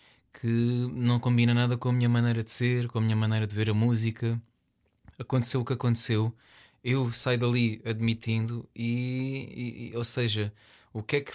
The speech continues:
as pessoas têm mais para dizer? Mais nada. Quando a pessoa diz que sim, tem parecenças, que não foi propositado, era impossível eu ter ouvido uma canção naquela década ou daquele tempo ou daquela,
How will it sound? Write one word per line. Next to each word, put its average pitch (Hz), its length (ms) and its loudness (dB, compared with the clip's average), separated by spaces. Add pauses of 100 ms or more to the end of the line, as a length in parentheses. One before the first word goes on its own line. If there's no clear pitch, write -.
as 135 120 0
pessoas 139 220 -2
têm 139 140 -4
mais 139 220 -2
para 135 140 -4
dizer? 113 220 -4
Mais 127 220 -2
nada. 147 380 -6
Quando 127 220 -6
a 131 40 -6
pessoa 143 320 -4
diz 135 320 -4
que - 120 -12
sim, 147 340 -4 (140)
tem 139 100 -6
parecenças, 139 680 -4 (460)
que - 60 -4
não 131 80 0
foi 143 140 -4
propositado, 131 760 -2
era 131 120 0
impossível 143 840 0
eu 131 80 0
ter 127 280 -4
ouvido 131 320 -4
uma 131 140 0
canção 127 540 -2 (360)
naquela 131 420 0
década 123 600 0
ou 117 80 2
daquele 120 380 -2
tempo 135 420 -4
ou 117 440 -4
daquela, 120 960 0